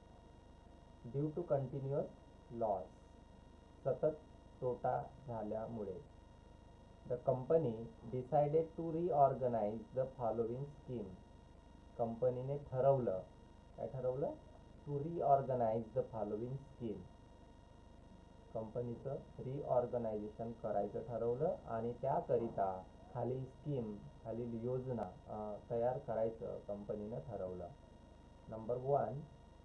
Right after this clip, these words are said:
paid up value of an equity share be reduced by रुपीज सिक्स per share. या ठिकाणी by रुपीज सिक्स per share असं म्हटलेलं आहे. By म्हणजे ने,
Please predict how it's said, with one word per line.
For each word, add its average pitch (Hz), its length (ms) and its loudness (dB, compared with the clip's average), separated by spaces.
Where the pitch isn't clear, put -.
paid 143 160 2
up 156 400 4
value 123 360 4
of - 600 2
an 135 260 -2
equity 147 420 -4
share 117 680 2
be 143 400 0
reduced 143 640 0
by 104 320 2
रुपीज 139 420 -2
सिक्स - 580 -6
per 131 60 4
share. 120 540 -2
या 131 160 0
ठिकाणी 143 380 0
by 127 760 4
रुपीज 147 340 -2
सिक्स - 500 -8
per 147 100 4
share 127 680 -2
असं 127 180 -2
म्हटलेलं 104 440 -4
आहे. 95 300 -6
By 143 260 4
म्हणजे 131 260 -2
ने, 147 420 4